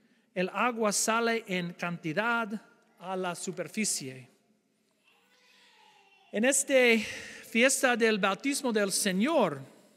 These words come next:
el agua es un tema central. El agua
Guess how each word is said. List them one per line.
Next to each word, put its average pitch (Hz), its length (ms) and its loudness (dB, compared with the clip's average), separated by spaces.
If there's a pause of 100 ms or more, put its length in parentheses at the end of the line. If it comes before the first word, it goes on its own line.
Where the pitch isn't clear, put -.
(720)
el 208 260 2
agua 262 480 2
es 226 260 -2
un 214 240 -2 (200)
tema 220 540 -2 (120)
central. 156 800 -6 (1500)
El 196 200 2
agua 226 640 2